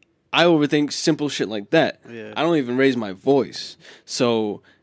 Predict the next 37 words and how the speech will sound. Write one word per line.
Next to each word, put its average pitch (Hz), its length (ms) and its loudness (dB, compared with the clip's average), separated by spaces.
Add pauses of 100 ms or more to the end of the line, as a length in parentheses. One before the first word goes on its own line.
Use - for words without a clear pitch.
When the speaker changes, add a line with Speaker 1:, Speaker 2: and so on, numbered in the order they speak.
(1000)
Speaker 1:
very 147 420 2
rarely 139 420 4
are 131 80 4
you 131 160 4
gonna 127 300 2
even 127 340 0
see 135 300 2
me, 131 220 2
like, 113 360 -2
animate 139 600 2 (340)
so 131 260 -2
much 123 560 -6
<laughs> - 0 -
Speaker 2:
<laughs> - 20 -12
Exactly. 160 320 4
Speaker 1:
in 135 60 0
person. 143 380 2
Like, 127 140 4
I'm 147 180 2
not. 170 200 4 (120)
Speaker 2:
I 135 80 -6
gotta 147 220 2
be 135 140 -2
lit, 135 440 -4
litty 127 340 -12
off 120 180 -14
them, 113 380 -20 (140)
the 113 240 -20 (260)
Speaker 1:
Right. 156 320 4
Speaker 2:
drinks, 143 300 -6
you 175 60 -16
feel 127 220 -14
me? 127 120 -10
Speaker 1:
Yeah. 156 600 2
Speaker 2:
<laughs> - 20 -2
Speaker 1:
It's 156 160 2
only, 175 400 2